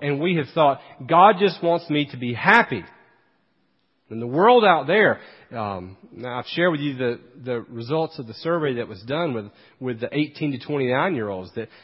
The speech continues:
that, uh, eighteen to twenty-nine-year-olds, their beliefs about God are, are moralistic therapeutic deism,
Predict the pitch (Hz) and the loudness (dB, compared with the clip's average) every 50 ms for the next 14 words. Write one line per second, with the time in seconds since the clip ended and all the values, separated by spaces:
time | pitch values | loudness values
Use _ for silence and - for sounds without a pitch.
0 | _ _ _ - 117 117 117 120 117 110 110 - 123 110 107 104 120 143 151 143 | _ _ _ -20 -18 -10 -6 -6 -6 -6 -6 -4 -4 -2 -2 -2 -2 -4 -4 -4
1 | - 147 135 127 - - - 147 139 131 131 135 160 156 127 117 107 107 104 - | -6 -8 -8 -8 -8 -8 -6 -4 -2 -2 -2 -2 -2 -2 -4 -4 -4 -6 -8 -12
2 | - _ - _ _ - 120 123 120 113 113 120 139 - - - - 135 127 120 | -18 _ -20 _ _ -8 -6 -6 -6 -4 -2 0 0 0 -2 -4 -8 -4 -4 -2
3 | 110 107 104 120 127 160 190 151 110 98 101 101 101 - - 110 107 104 98 92 | -4 -2 -2 -2 0 0 0 0 -2 -4 -4 -6 -6 -8 -8 -6 -6 -6 -6 -6
4 | - - 110 113 127 147 151 139 131 135 131 - - 120 - _ - 131 123 117 | -8 -10 -6 -2 -2 0 0 0 -2 -4 -8 -10 -14 -18 -12 _ -4 -4 -4 -4
5 | - - 123 110 - 104 101 120 147 196 214 135 98 78 80 80 - | -6 -10 -14 -14 -14 -12 -8 -6 -4 -4 -4 -4 -6 -8 -12 -20 -20